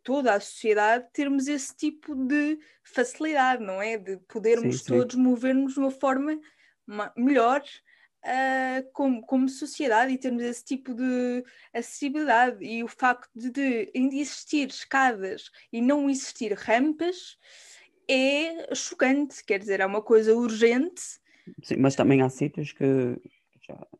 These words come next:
Speaker 2: já tive a oportunidade de ver, tem rampa, mas ra-, base-, tipo, eles puseram uma rampa só para dizer que tem rampa.
Speaker 1: Sim.
Speaker 2: Tipo, aquilo, nenhum caminhão sobe, quanto mais uma cadeira de rodas.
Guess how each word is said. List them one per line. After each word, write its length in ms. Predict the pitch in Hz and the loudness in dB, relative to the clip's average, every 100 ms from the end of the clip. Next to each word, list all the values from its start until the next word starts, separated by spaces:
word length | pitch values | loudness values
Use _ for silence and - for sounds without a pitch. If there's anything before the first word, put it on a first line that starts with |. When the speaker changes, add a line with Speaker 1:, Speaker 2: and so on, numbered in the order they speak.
| _ - | _ -16
Speaker 2:
já 160 | 123 107 | -12 -12
tive 200 | 110 110 | -12 -14
a 40 | |
oportunidade 580 | 110 _ 110 110 110 110 | -14 _ -14 -10 -8 -8
de 80 | 110 | -6
ver, 200 | 113 120 _ _ _ _ _ _ | -6 -6 _ _ _ _ _ _
tem 160 | 127 123 | 0 0
rampa, 380 | 120 127 135 131 | 2 -2 -2 -6
mas 220 | 131 131 | -6 -6
ra-, 240 | 131 - _ _ | -6 -6 _ _
base-, 340 | 117 131 123 - - _ - | -2 0 -2 -10 -18 _ -16
tipo, 200 | - - - _ | -12 -14 -14 _
eles 200 | - 131 | -2 -2
puseram 320 | - 131 127 127 | -2 0 2 4
uma 200 | 127 123 | 2 4
rampa 460 | 139 143 147 - _ - _ | 4 4 0 -4 _ -20 _
só 280 | - 151 143 | -2 2 4
para 140 | 139 | 2
dizer 200 | 131 135 | 2 0
que 80 | - | 2
tem 120 | 131 | 0
rampa. 360 | 131 117 107 - _ _ - - - | 2 0 -2 -10 _ _ -20 -20 -20
Speaker 1:
Sim. 360 | - - 226 101 | -20 -6 -4 0
Speaker 2:
Tipo, 140 | 156 | -2
aquilo, 340 | - - 120 - | -2 0 0 4
nenhum 260 | 123 123 120 | 4 4 4
caminhão 380 | 123 123 123 120 | 4 4 4 2
sobe, 480 | - 120 120 135 - _ | 0 0 0 -4 -14 _
quanto 260 | 123 117 127 | -4 -2 0
mais 160 | 120 | 2
uma 120 | 120 | 0
cadeira 280 | 113 113 113 | 0 -2 -2
de 60 | 117 | -2
rodas. 340 | 107 - - | -6 -6 -8